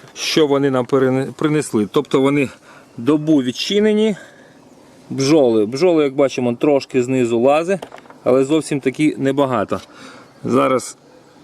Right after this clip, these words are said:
вийму пильцезбірник,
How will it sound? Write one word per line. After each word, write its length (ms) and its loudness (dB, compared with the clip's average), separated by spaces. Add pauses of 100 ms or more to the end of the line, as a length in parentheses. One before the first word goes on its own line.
(1700)
вийму 460 2
пильцезбірник, 920 -2